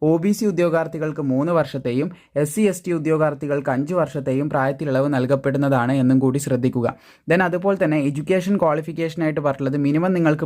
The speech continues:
പ്ലസ് ടു വേണം എന്നാണ് പറഞ്ഞിട്ടുള്ളത്. പ്ലസ് ടു മാത്രം മതി, പ്ലസ് ടു ആണ് വിദ്യാഭ്യാസ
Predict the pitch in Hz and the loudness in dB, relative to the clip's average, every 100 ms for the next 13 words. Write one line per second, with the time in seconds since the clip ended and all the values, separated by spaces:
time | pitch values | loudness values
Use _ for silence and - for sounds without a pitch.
0 | 151 135 139 165 147 123 139 131 127 123 | 0 0 0 2 4 4 4 4 2 2
1 | 123 - 127 143 185 - _ - 170 165 | -2 -2 -2 0 -2 -10 _ 0 0 0
2 | 214 208 156 147 165 147 143 147 139 - | 0 2 2 0 -2 -2 -2 -4 -6 -2
3 | 165 147 139 127 135 135 135 | 0 2 0 2 2 2 0